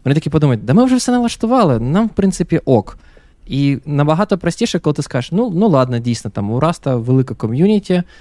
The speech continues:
типу, ми баєм-, ми бачимо, що екосистема розвивається, що там, типу, є якісь, е, певні плюси, типу, давайте, коротше, думати, як би це можна заюзати». Мені здається, навіть там частковий приклад був, е, що, е, Rust, е, як,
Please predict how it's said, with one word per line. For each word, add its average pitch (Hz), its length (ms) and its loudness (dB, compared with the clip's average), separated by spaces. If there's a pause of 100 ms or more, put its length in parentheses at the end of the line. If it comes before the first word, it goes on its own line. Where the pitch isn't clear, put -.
(120)
типу, 110 220 -8
ми 120 120 -2
баєм-, 131 340 0
ми 131 160 -2
бачимо, 127 340 0
що 120 140 -4
екосистема 117 500 -4
розвивається, 165 840 0 (280)
що - 140 -8
там, 123 160 -2
типу, 117 260 -4
є 123 160 0
якісь, 113 380 -6
е, 104 420 -4
певні 113 300 -2
плюси, 196 500 0 (240)
типу, - 240 -8
давайте, 135 360 0
коротше, 127 300 -2
думати, 135 340 0
як 127 180 0
би 120 80 -2
це - 140 -4
можна 117 260 0
заюзати». 107 500 -4 (480)
Мені 160 220 4
здається, 202 320 2
навіть 165 260 2
там 135 140 -6
частковий 151 400 0
приклад 151 360 -2
був, 139 320 -2
е, 120 320 0
що, - 420 -4 (120)
е, 117 60 -2
Rust, 123 520 0 (200)
е, 113 160 -2
як, 117 180 -2